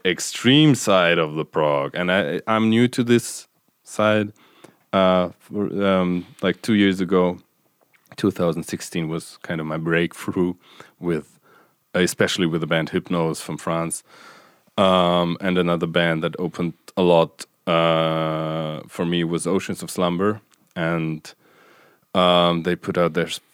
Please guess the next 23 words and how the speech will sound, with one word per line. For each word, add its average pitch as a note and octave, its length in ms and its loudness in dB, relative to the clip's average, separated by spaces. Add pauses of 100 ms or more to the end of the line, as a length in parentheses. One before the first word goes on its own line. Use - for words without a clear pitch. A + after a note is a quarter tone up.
(140)
second C#3 420 0
album E2+ 640 0
with, E2+ 180 -2 (180)
uh, D2+ 360 -4 (420)
Cami, E2+ 580 -2 (180)
uh, D#2+ 440 -6
Gilbert D#2+ 600 -6
on E2 180 -6
lead E2 200 -4
vocals, E2 580 -6 (560)
The F#2+ 100 -4
Banished F2 420 0
Heart. F#2 400 2 (320)
Um, D#2+ 540 -4 (920)
and D#2+ 320 -4 (540)
it's - 680 -2 (180)
nothing G#2 400 2
like F2+ 280 0
Winter F2+ 460 -2
was, D2+ 440 -6
the - 60 -16
previous D#2 440 -6
album. E2+ 420 -8